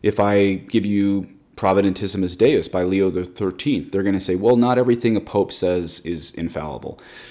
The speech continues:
If I tell you ten saints who said the same thing, they're gonna say, "Well, saints are often to be looked at but not imitated, and not everything saints say are, are infallible." But if you're talking to somebody who's a minimalist, you're really not gonna convince them anyway, right?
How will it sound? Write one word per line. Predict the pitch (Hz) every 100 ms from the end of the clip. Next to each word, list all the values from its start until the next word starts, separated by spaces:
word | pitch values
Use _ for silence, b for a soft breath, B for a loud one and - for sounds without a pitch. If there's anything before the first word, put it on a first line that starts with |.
| B B
If | 104
I | 101
tell | - 110
you | 104
ten | 98 - 113 98
saints | - 127 131 90 -
who | - 87
said | 101
the | 87
same | 87 95 95
thing, | 90 95
they're | 87
gonna | 92 92
say, | - 92
"Well, | 107 113 107 B B B B
saints | - 151 160 160
are | 151
often | 117 120 127 113
to | - 117
be | 113 110 101
looked | 117 117
at | 113 104
but | 101 92
not | 90 87
imitated, | 98 95 - 92 87 87
and | 85
not | 101 113
everything | 110 101 101 95
saints | 92 92 82 -
say | 90 82
are, | 82 - -
are | 82
infallible." | 82 82 - 76 71 - - - b b b b b b
But | -
if | 131
you're | 143
talking | 139 180 202 170
to | 120
somebody | - 113 107 104
who's | 98 101
a | 90
minimalist, | 92 110 104 87 80 -
you're | 110
really | 107 123 143 127
not | 104 92 78
gonna | 92 82
convince | 80 87 78 82 -
them | 80 80
anyway, | 87 76 65
right? | 67 80 85